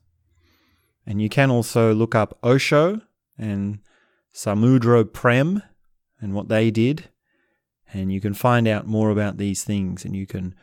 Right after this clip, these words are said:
learn all about <laughs> awareness intensives. You can learn all about meditation and all these things, and you can f-, have these glorious moments. I mean, that's, that's what it's all about, isn't it? I mean, the,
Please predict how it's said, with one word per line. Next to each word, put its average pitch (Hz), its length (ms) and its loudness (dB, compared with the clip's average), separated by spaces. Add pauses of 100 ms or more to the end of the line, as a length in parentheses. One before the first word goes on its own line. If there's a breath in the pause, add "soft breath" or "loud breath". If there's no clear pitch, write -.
(300)
learn 107 280 2
all 120 340 4
about 107 560 -4 (140)
<laughs> - 180 -16
awareness 107 480 0
intensives. 104 720 -4
You 104 60 -12
can 98 300 -6
learn 98 220 -2
all 113 300 4
about 98 360 -2 (1700)
meditation 104 800 -2
and 95 140 -8
all 117 240 2
these 101 220 -2
things, - 320 -10
and 101 100 -4
you 101 80 -2
can 104 140 -2
f-, 95 200 -6
have 135 560 0
these 107 280 -2
glorious 120 1000 4
moments. 101 600 -6
I 113 60 -10
mean, 110 240 -4
that's, 135 420 0 (360)
that's 175 320 2
what 143 120 2
it's 123 180 -2
all 113 180 2
about, 104 460 -2
isn't 110 200 -4
it? 147 180 -6
I 120 100 -4
mean, 131 200 0
the, 123 180 0